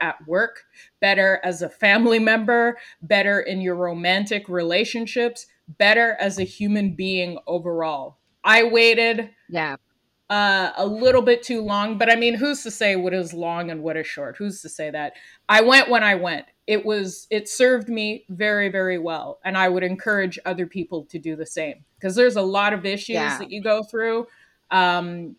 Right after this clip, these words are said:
Speaker 1: one thing I will also say is you forgive your parents because they were just
Speaker 2: Mm.
Speaker 1: winging it just <laughs> like you.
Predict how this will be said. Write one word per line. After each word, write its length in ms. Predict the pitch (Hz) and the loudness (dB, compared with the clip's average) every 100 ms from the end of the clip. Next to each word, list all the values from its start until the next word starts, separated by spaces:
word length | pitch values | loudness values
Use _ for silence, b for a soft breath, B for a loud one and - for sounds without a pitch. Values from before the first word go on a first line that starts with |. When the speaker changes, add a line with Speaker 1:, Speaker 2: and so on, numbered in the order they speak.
| _ _ - | _ _ -10
Speaker 1:
one 380 | 190 208 220 | -2 0 0
thing 380 | 208 208 202 208 - | 0 0 0 -4 -6
I 120 | 185 | -4
will 180 | 190 185 | 0 0
also 320 | 180 202 202 | 0 -2 -10
say 320 | - 220 208 | -4 -2 -2
is 180 | 190 202 | -4 -4
you 100 | 190 | -8
forgive 380 | 196 180 190 185 | -6 -6 -6 -6
your 160 | 175 | -6
parents 540 | 170 180 185 202 208 - | -2 -2 0 -2 -4 -8
because 720 | 170 165 170 165 170 170 156 | -10 -6 -4 -2 -4 -6 -6
they 100 | 185 | -2
were 160 | 190 | -2
just 240 | 180 185 175 | -2 -6 -2
Speaker 2:
Mm. 60 | |
Speaker 1:
winging 300 | 180 185 196 196 | -2 -2 -4 -6
it 120 | - | -6
just 220 | 196 190 | -6 -2
<laughs> 0 | |
like 300 | 233 233 - | 4 4 4
you. 360 | 233 226 285 | 2 4 4